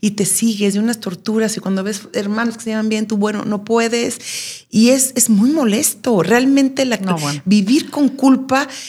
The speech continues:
Speaker 1: es algo que nadie se merece.
Speaker 2: No, es el, abrí yo este episodio con una frase de Coco Chanel,
Speaker 1: Ujú.
Speaker 2: pues, que dice que la culpa es el mejor acompañante de la muerte.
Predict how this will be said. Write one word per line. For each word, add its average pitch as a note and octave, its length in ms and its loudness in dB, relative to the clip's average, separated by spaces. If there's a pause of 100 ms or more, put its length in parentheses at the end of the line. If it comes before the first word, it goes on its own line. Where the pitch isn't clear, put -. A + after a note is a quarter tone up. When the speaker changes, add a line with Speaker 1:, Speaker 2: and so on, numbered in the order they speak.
(140)
Speaker 1:
es G#3 140 0
algo C#4 220 0
que G#3+ 120 -2
nadie G3 340 0
se - 180 -2
merece. D3+ 400 -2
Speaker 2:
No, D#3+ 220 -4
es D3+ 160 -6
el, G#3 180 -6 (260)
abrí G3 300 0
yo A3 140 0
este A3 180 -2
episodio G3 720 0
con F3 240 2
una F#3 200 4
frase F3+ 400 2
de E3+ 140 2
Coco E3 300 -2
Chanel, E3+ 500 -4 (160)
Speaker 1:
Ujú. G#3+ 300 0
Speaker 2:
pues, A3 160 2
que F#3 100 -4
dice E3+ 260 -6
que F3+ 140 -6
la E3 140 -4
culpa F#3 500 -4
es A#3 320 -2
el G#3 140 -4
mejor F#3 260 -4
acompañante F3 580 -6
de F#3 100 -4
la D#3+ 100 -2
muerte. - 320 -8